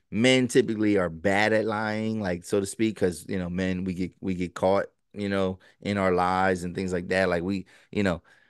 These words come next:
women are sneakier. I, like, I think women are a little bit more stealthy. Part of the stealth has to do with the fact that there are certain social constructs and norms that, you know, a man is not allowed to be, like,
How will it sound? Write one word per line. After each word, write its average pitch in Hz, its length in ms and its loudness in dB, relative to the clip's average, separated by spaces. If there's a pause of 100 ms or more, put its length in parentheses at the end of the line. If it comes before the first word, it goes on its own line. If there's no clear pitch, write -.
(160)
women 131 480 4
are 113 220 4
sneakier. 127 840 -2
I, 98 260 2
like, 95 280 0
I 95 60 2
think 101 260 0
women 107 300 4
are 101 140 6
a - 20 6
little 101 180 4
bit 101 120 0
more 98 180 0
stealthy. 123 640 0 (180)
Part 160 300 6
of 139 80 0
the 117 100 0
stealth 143 400 2
has 104 260 0
to 104 80 -10
do 104 240 0
with 101 240 0
the 98 100 -6
fact 95 340 0
that 90 160 -2
there 104 160 2
are 95 60 -2
certain 98 680 0 (400)
social 107 400 2
constructs 107 680 0
and 92 180 -4
norms 107 600 0 (340)
that, 107 480 4
you 117 80 -4
know, 101 300 2
a 101 40 0
man 120 320 2
is 104 120 0
not 123 240 2
allowed 92 240 2
to 95 60 -2
be, 92 200 -4
like, 85 320 -4